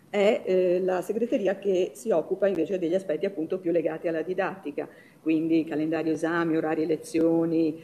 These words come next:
le delibere di riconoscimento esami. Mm, gli studenti che hanno una carriera pregressa o che entrano con trasferimento, eh, devono naturalmente, avrà per il trasferimento il riconoscimento viene fatto d'ufficio,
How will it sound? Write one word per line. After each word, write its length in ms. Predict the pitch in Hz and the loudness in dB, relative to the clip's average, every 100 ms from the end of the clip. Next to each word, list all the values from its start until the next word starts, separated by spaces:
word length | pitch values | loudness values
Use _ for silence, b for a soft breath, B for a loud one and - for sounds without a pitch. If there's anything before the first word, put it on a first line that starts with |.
| B | B
le 220 | - 180 | 0 2
delibere 760 | 185 - 175 180 185 180 175 170 | 2 2 0 0 2 6 4 4
di 120 | 156 | -2
riconoscimento 720 | 160 156 165 147 170 160 156 160 | -4 -4 -6 -6 -6 -4 -2 0
esami. 500 | 156 196 170 165 156 - | 0 0 0 -2 -4 -8
Mm, 540 | 156 156 151 143 143 | -8 -6 -6 -6 -4
gli 60 | 151 | -4
studenti 400 | - 165 170 165 | -2 0 0 0
che 120 | 156 | -2
hanno 220 | 165 165 | -2 0
una 100 | 160 | -2
carriera 340 | 156 165 170 160 | -2 -2 0 0
pregressa 600 | 208 208 156 156 - 165 | 0 0 2 0 -2 0
o 80 | 156 | 0
che 440 | - 160 - - - | 2 0 0 -10 -4
entrano 440 | 180 170 160 156 | -2 0 -2 -2
con 120 | 151 | -4
trasferimento, 920 | 147 165 202 240 151 147 - 175 B B B _ | -4 -4 -2 0 0 -4 0 0 B B B _
eh, 480 | - 165 156 147 - 180 | -2 0 0 0 -2 2
devono 360 | 175 165 165 | 2 2 0
naturalmente, 840 | 156 151 160 160 180 175 175 165 - | -2 0 0 0 -2 0 0 0 -2
avrà 240 | 156 175 - | -6 -4 -6
per 120 | - | -6
il 80 | 156 | -6
trasferimento 760 | 151 160 - 170 180 208 214 208 | -4 -6 -4 -2 0 -2 0 0
il 80 | 185 | 0
riconoscimento 640 | 170 165 175 170 170 175 | -2 -4 -4 -6 -6 -4
viene 160 | 165 165 | -4 -4
fatto 240 | 175 170 | -4 -4
d'ufficio, 500 | 170 185 185 165 - | -4 -4 -6 -6 -8